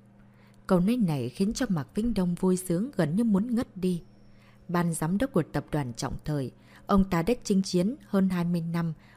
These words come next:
ở Trọng Thời cũng không có tư cách bước vào. Chỉ sau một chuyến đi đến nhà họ Bạch, lại bất ngờ lọt vào ban giám đốc, khiến ông ta vô cùng ngây ngẩn.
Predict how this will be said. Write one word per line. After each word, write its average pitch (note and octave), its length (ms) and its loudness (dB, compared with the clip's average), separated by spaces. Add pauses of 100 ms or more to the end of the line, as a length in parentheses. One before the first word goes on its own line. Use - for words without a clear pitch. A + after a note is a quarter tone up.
ở G3+ 120 4
Trọng D#3 360 0
Thời D3+ 280 0 (240)
cũng A#3 180 4
không G#3 200 2
có B3+ 120 2
tư G3 200 0
cách C4 260 -4
bước C#4+ 280 -2
vào. C#3 300 -2 (400)
Chỉ G3+ 140 4
sau B3+ 200 2
một D#3+ 200 2
chuyến A#3 320 2
đi F3+ 200 4
đến B3+ 220 2
nhà D#3+ 100 0
họ B2+ 260 -4
Bạch, C#3+ 160 -2 (400)
lại G#3+ 120 6
bất D4 240 4
ngờ F3+ 220 6
lọt D3+ 240 2
vào C#3 140 -2
ban G3+ 220 0
giám G3 300 -2
đốc, C#4 120 0 (500)
khiến A3 260 2
ông G#3+ 120 2
ta E3 280 0
vô A3 260 0
cùng C3 260 -4
ngây G3 120 0
ngẩn. D3+ 300 -2